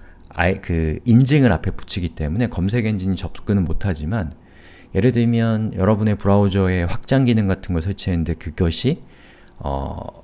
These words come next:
탐색하는 기능을 가지고 있다. 어떤 페이지로 미리 접근해보는 그런 기능을 가지고 있으면 여러분은 로그인한 상태고 어떤 페이지에 들어갔는데 그 페이지의 삭제 기능이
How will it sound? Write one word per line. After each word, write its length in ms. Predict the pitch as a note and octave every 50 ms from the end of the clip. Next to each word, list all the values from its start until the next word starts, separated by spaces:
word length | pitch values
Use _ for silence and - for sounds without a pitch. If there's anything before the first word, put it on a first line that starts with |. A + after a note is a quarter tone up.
| - -
탐색하는 580 | - - D#3 D#3+ - E3+ - - C3+ C3 A2 G2
기능을 320 | - E2 E2 E2+ D#2+ D2
가지고 360 | - - - C#2+ D2+ D2+ D2+
있다. 280 | C#2 - - - - - - _ - - -
어떤 320 | - - - G2+ G2 F#2+ G2
페이지로 540 | - - C#3+ C3+ B2 A#2 A#2+ A2+ C3 B2+ F#2+
미리 280 | F#2+ G2+ B2 C#3+ D3+
접근해보는 840 | B2+ A#2 G#2+ - - - G#2+ G#2 G2 F#2 F2 E2 D#2 D#2+ G#2+ C#3 D#3+ - - - - - - -
그런 220 | - - F#2+ F2
기능을 320 | - - E2 F2+ F2+ F2
가지고 380 | E2 - - D#2+ D#2+ G2 G2 F#2+
있으면 540 | D#2 - - - G2+ F#2+ A2 A#2 D#2+ D2 - - _ _ - - - - - - - - - - -
여러분은 300 | G#2+ A#2+ B2 A#2+ B2 A2
로그인한 500 | G2 G#2 A2+ C3+ D#3+ D#3 C#3+ C3+ B2 A2+
상태고 580 | G#2+ A2 G2 F2+ - - E2 C#2+ - - - - - - - - - - - - -
어떤 260 | - - - B2 A2+ A2+
페이지에 320 | C#3 D3+ C#3+ A#2+ C3+ A#2+
들어갔는데 760 | B2 A#2+ A2 F#2+ F#2+ F2+ E2 E2 D#2 D2+ D2+ - A#2 F3 - - - - - -
그 160 | - - - -
페이지의 360 | - G#2+ G2 F2+ - F#2 E2+
삭제 440 | - B2 - - - - - C#3 C3
기능이 480 | A#2+ B2 A2+ A2 A2 B2 C#3+ E3 -